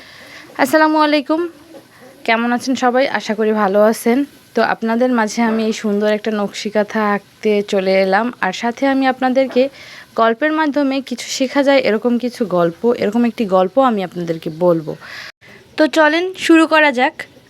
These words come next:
iPhone সিক্স, কি চমকে উঠলেন? হ্যাঁ, নতুন iPhone সিক্স কিনে বাসায় ফিরেছে মেয়ে। বাবা মেয়েকে ডেকে জিজ্ঞেস করলো, "কত নিল রে ফোন?" "সাতশো ডলার বাবা,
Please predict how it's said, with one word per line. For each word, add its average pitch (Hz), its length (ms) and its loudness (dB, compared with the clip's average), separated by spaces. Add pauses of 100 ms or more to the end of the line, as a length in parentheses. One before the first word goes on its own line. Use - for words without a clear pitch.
(100)
iPhone 277 340 -2
সিক্স, - 340 -4 (280)
কি 277 140 2
চমকে 208 440 0
উঠলেন? 349 440 2 (280)
হ্যাঁ, 180 280 0 (880)
নতুন 269 360 4
iPhone 349 400 0
সিক্স - 380 0
কিনে 330 260 2
বাসায় 262 400 2
ফিরেছে 302 480 2
মেয়ে। 170 240 -2 (720)
বাবা 262 220 2
মেয়েকে 294 500 2 (220)
ডেকে 233 340 2
জিজ্ঞেস 220 460 0
করলো, 190 440 2 (480)
"কত 240 220 0
নিল 330 380 2
রে 392 160 2
ফোন?" 311 360 2 (1120)
"সাতশো 311 440 0
ডলার 370 320 4
বাবা, 240 460 2